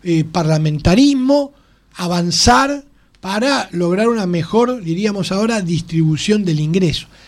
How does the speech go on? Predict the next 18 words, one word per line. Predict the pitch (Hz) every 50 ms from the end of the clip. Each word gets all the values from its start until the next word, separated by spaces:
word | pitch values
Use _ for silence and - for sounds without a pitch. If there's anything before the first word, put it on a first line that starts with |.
| - _
Esas | - - - - - - -
tres | - 269 269 208 - - - _
cosas | - 277 269 233 - - 226 185 156 - - - - - _ _ _ _ _
determinaron | - 170 170 160 165 180 175 175 180 185 196 220 226 226 233 233 220 185
de | 160
alguna | 165 175 190 220 220 214 196
manera | 185 180 180 202 214 220 226 220 214 - - - - - _ -
la | 165 170 170 -
Primera | 165 170 175 202 220 233
y | 226 202
la | 175 147
Segunda | - - 165 160 185 196 190 185 180
Guerra | 175 180 190 185 175 170 151
Mundial. | 143 143 143 143 151 160 160 - 143 139 - - - _ _ _ _ _ _ _ _ _ _ _ _ _ _ _ _ _ _ -
Las | - 233 233 233
dos | 240 349 359 302
guerras | 302 349 339 302 302 277
mundiales | 233 220 233 220 214 208 285 320 294 226 180 151 139 - - -